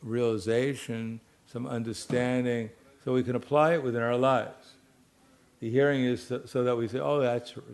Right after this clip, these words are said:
that's right, that's what I'm supposed to do." So that we can see, "Well, this is something I could practice, I can try out during the day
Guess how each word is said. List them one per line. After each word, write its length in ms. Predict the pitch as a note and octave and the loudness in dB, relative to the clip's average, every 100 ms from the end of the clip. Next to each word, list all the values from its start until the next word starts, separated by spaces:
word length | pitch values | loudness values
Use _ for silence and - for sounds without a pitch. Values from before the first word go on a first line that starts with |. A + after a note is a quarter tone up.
| G#2 | -8
that's 300 | A2 A#2 - | -6 -4 -6
right, 200 | G2 G2 | -6 0
that's 240 | B2+ B2 | 0 0
what 120 | A#2 | -2
I'm 120 | G#2+ | -4
supposed 360 | F#2 - G2+ - | -6 -6 -6 -6
to 80 | G#2 | -8
do." 200 | G#2 F#2+ - _ _ _ _ _ _ _ _ _ _ _ _ _ _ _ _ _ _ _ _ _ _ _ _ _ - | -6 -8 -14 _ _ _ _ _ _ _ _ _ _ _ _ _ _ _ _ _ _ _ _ _ _ _ _ _ 2
So 260 | F3 F#3 | 8 10
that 220 | D#3 D3+ | 10 8
we 100 | D#3 | 4
can 160 | B2+ C3 | 0 -2
see, 240 | - E3 | -2 0
"Well, 220 | D3 A#2+ A2+ | 4 4 4
this 200 | A2 A2+ | 0 -4
is 140 | A2 | -4
something 320 | - A2+ A2 | -2 -2 0
I 80 | A2 | -2
could 140 | G#2+ | -4
practice, 520 | - C#3 C#3+ C3 G#2 F2+ | 0 2 2 -4 -8 -10
I 120 | G2+ | -8
can 120 | G#2 | -6
try 300 | - A2+ A2 | 0 2 2
out 300 | A#2 A#2+ G#2+ | 2 0 -2
during 240 | A#2 G#2+ | -4 -4
the 80 | G#2+ | -4
day 340 | G#2 G#2+ G#2+ | -4 -4 -4